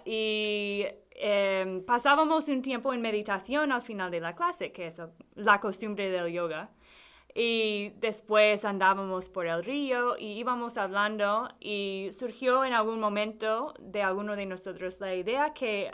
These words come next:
al fin y al cabo meditar es lo mismo que orar. Y bueno, desde esa conversación he estado pensando,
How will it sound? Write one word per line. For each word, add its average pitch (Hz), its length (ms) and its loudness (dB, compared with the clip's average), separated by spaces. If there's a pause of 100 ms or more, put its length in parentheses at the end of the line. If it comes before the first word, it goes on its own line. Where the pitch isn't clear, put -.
(160)
al 190 140 -2
fin 302 260 -2
y 285 60 0
al 269 120 2
cabo 262 560 2
meditar 208 680 -4
es 185 200 -10
lo 180 120 -10
mismo 240 500 -8
que 202 140 -10
orar. 151 400 -10 (1000)
Y 202 760 -6 (380)
bueno, 269 400 0
desde 220 400 2
esa 285 300 0
conversación 226 680 -2
he 220 100 0
estado 208 360 2
pensando, 196 680 -2